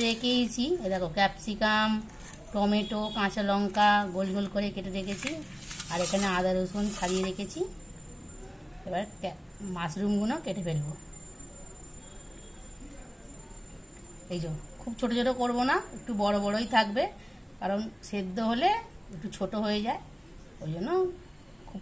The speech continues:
ছোট করছি না। আর মাশরুমের সব কিছু ফেলার দরকার নেই, কারণ এমনি এগুলো পরিষ্কারই।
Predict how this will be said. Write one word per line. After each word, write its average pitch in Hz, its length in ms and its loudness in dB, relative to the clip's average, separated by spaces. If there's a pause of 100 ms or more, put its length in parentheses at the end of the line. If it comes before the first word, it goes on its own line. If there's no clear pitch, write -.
ছোট 208 140 -2
করছি 226 500 -4
না। 151 60 -2 (4000)
আর 165 100 0
মাশরুমের 254 560 2 (100)
সব 254 160 8 (300)
কিছু 233 160 -4 (140)
ফেলার 202 320 4
দরকার 202 380 2 (100)
নেই, 214 100 2 (160)
কারণ 196 280 0 (800)
এমনি 185 300 0
এগুলো 214 180 2 (160)
পরিষ্কারই। 190 600 2